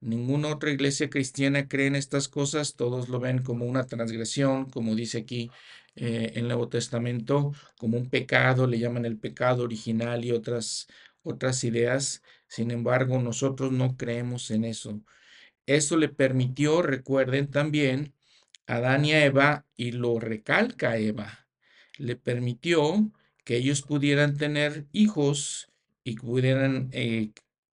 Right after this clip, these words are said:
que, que la familia humana pudiera crecer. Nuevamente,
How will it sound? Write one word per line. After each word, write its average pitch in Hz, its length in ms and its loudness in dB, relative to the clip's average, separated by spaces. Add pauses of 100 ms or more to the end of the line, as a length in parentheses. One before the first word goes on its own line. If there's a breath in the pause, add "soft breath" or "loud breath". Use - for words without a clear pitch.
(280)
que, - 180 -8
que 131 120 -4
la 117 160 0
familia 135 380 2
humana 135 340 2
pudiera 123 380 -2
crecer. 180 440 -2 (760 soft breath)
Nuevamente, 156 1000 2